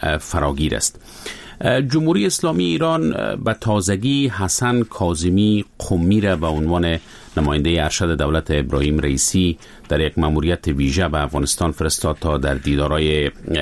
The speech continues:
متعددش با سران طالبان راه‌های همکاری و دوری از تنش را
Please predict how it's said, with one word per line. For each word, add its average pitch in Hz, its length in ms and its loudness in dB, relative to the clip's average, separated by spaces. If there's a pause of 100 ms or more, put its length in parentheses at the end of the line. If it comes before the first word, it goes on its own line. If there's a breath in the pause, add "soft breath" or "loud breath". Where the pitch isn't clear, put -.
متعددش 76 720 0
با 67 140 -2
سران 85 420 0
طالبان 78 600 0 (380 loud breath)
راه‌های 82 320 2
همکاری 80 460 0
و 85 100 2
دوری 80 320 0
از - 180 -4
تنش 95 360 0
را 78 140 0